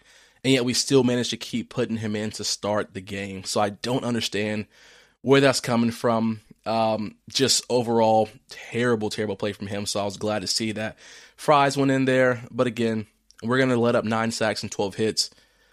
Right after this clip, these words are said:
I mean, what do you expect? And you can kinda tell that Sam started getting a little frustrated and nervous with that as well, because anytime he had a little bit of time, he was already shifty and shaking back there trying to figure out, you know, how can I roll out to this, or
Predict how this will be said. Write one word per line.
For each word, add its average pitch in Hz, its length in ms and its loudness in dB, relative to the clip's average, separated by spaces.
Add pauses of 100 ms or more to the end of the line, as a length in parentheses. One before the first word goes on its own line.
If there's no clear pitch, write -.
(140)
I 117 40 -4
mean, 113 160 2
what 113 80 4
do 110 60 2
you 95 40 0
expect? - 560 -4
And 185 100 0
you 240 80 4
can 196 120 -4
kinda 180 220 2
tell 151 260 2
that 98 100 0
Sam 131 440 0 (360)
started 143 280 4
getting 131 200 2
a 131 40 4
little 123 360 4 (140)
frustrated 131 500 2
and 107 100 0
nervous 123 300 0
with 113 120 -4
that 110 120 0
as 101 160 -4
well, 131 140 2
because 101 640 -4
anytime 113 400 -2
he 113 140 -4
had 113 120 0
a 107 40 0
little 113 140 0
bit 104 100 -6
of 95 100 -8
time, 120 360 0 (320)
he 123 80 -4
was 113 120 -2
already 113 200 2
shifty 117 440 0
and 104 100 -4
shaking 117 360 -2
back 107 260 -4
there 110 140 -2
trying 107 180 -4
to 104 60 -6
figure 107 320 -4
out, 104 300 0
you 104 100 -6
know, 101 200 -6
how 110 220 -2
can 117 160 -6
I 104 100 -2
roll 104 240 -2
out 101 160 -4
to - 120 -8
this, 104 260 -4
or 107 180 -4